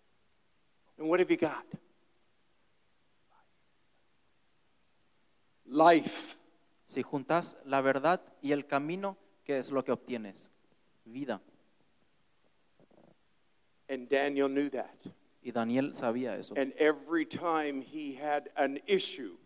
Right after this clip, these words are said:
Speaker 2: Y cada vez que él tenía un conflicto,
Speaker 1: it was an opportunity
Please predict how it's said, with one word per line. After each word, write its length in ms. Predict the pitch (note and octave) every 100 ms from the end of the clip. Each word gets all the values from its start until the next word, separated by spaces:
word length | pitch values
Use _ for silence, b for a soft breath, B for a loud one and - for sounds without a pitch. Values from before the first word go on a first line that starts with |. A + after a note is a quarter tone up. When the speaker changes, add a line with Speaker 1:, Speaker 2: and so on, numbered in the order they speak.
| _ _
Speaker 2:
Y 60 | -
cada 320 | - D3+ E3
vez 220 | D#3 D#3
que 140 | - C#3+
él 120 | D3
tenía 360 | D#3 C#3+ D3+
un 200 | C#3 C#3
conflicto, 680 | C3+ B2+ - D#3 - - A2 - _
Speaker 1:
it 140 | G3+ G#3
was 200 | G3+ G3
an 160 | F#3 F3
opportunity 1120 | F3+ F3+ E3 - - B3+ C#4+ A3 D3 B2 G#2